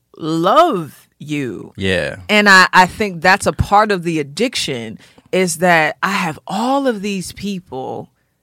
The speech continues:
Speaker 1: that love me. The problem with that is, is that they don't love you really.
Speaker 2: No.
Speaker 1: They love what you can do.
Speaker 2: Yeah.
Speaker 1: So as soon as what you is, as soon as what you can do stops, then what?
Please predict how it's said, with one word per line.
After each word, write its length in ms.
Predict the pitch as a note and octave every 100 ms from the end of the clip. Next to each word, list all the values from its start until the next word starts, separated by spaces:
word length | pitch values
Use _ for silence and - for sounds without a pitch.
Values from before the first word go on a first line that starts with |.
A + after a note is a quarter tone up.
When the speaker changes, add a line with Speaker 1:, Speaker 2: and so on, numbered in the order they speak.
| _
Speaker 1:
that 200 | D#3 D3
love 460 | C#3+ C#3+ E3 C#3+ G#2+
me. 300 | B2 F2+ - _ _ _ _
The 100 | D#3+
problem 640 | - - C4+ D#4+ C#4 A#3+ F#3+
with 140 | D#3+
that 180 | D#3 D3
is, 440 | A#2 A#2+ G#2+ - - _ -
is 160 | F3+
that 180 | G3+ F3
they 140 | A3 A#3+
don't 220 | B3+ F3
love 220 | F#3+ F3
you 180 | D#3 D#3
really. 580 | D#3+ F3 B2 - - _ _
Speaker 2:
No. 360 | - F#2+ - -
Speaker 1:
They 100 | G#3
love 220 | G#3+ G#3+
what 160 | F#3+ F3+
you 100 | E3+
can 240 | - D3
do. 340 | C3 A#2 D#2 - _
Speaker 2:
Yeah. 300 | - F2 -
Speaker 1:
So 220 | - A3 G#3
as 80 |
soon 240 | - C4 C#4
as 120 | F#3+
what 200 | F#3+ E3+
you 100 | G3+
is, 220 | - F3+ -
as 160 | F3+ F3+
soon 180 | B3
as 140 | C4 F3
what 220 | E3+ F3+
you 100 | G3
can 220 | F#3 E3+
do 180 | D#3 D#3+
stops, 640 | - - B3+ A3 D#3 - -
then 300 | D#3+ F3 D3+
what? 260 | C3+ -